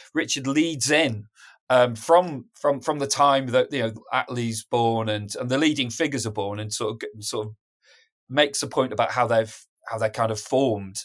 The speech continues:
um, as politicians and the Labour Party too. And then at the end, he kind of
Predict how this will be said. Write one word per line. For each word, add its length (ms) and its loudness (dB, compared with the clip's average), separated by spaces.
um, 380 0
as 100 -8
politicians 640 -4
and 100 -4
the 60 -4
Labour 220 2
Party 280 -4
too. 360 -2
And 140 2
then 260 6
at 160 4
the 140 2
end, 260 2
he 120 0
kind 240 2
of 160 -6